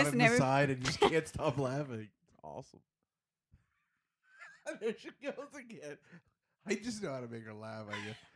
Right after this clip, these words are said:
Speaker 2: That wasn't necessary.
Speaker 1: All right. Two thousand nine, Outside Lands lineup. Pearl Jam, Dave Matthews Band, Beastie Boys. Awesome.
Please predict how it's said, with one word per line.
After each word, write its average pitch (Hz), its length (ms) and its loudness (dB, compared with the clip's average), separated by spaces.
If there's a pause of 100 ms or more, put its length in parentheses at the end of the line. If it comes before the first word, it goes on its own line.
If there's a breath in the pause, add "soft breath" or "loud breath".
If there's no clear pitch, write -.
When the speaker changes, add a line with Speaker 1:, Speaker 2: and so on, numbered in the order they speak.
Speaker 2:
That 381 200 -2
wasn't 240 420 -4
necessary. - 840 -6
Speaker 1:
All 139 220 4
right. 110 240 -2
Two 196 120 0
thousand 190 340 4
nine, 151 240 2
Outside 147 240 -2
Lands 156 260 -4
lineup. 120 340 -2 (140)
Pearl 156 220 4
Jam, 151 500 -2 (340)
Dave 165 240 2
Matthews 160 400 0
Band, 143 320 0
Beastie 156 360 -2
Boys. 120 580 2 (120)
Awesome. 120 520 -2